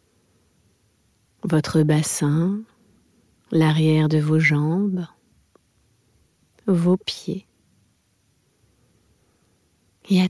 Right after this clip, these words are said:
tous ces points d'appui, laissez votre corps complètement se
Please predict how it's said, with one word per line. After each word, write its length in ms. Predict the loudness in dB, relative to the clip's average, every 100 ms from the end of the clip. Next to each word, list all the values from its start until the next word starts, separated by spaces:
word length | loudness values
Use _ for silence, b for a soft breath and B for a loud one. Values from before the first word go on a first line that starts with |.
| -2
tous 140 | -4
ces 200 | 0 -2
points 300 | -2 0 2
d'appui, 640 | 4 2 0 0 2 2 2
laissez 340 | 2 2 2
votre 340 | 2 0 -2 -4
corps 560 | 0 0 2 0 -6 -6
complètement 1120 | -2 -2 0 0 0 0 2 4 2 0 -2
se 220 | -4 0